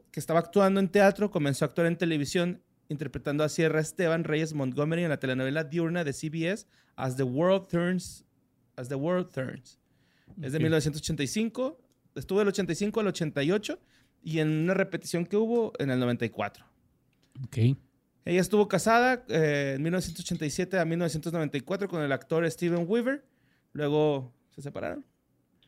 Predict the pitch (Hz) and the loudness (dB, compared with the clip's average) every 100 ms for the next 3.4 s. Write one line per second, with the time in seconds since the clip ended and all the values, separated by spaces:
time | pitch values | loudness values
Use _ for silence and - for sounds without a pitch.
0 | _ _ _ _ _ _ _ _ _ - | _ _ _ _ _ _ _ _ _ -8
1 | 165 160 151 151 165 180 202 190 175 180 | 0 0 2 0 2 4 4 2 0 2
2 | 180 202 170 165 165 - 185 190 190 160 | 4 4 4 2 0 -2 -4 0 0 2
3 | 139 - 175 220 | 0 0 0 -2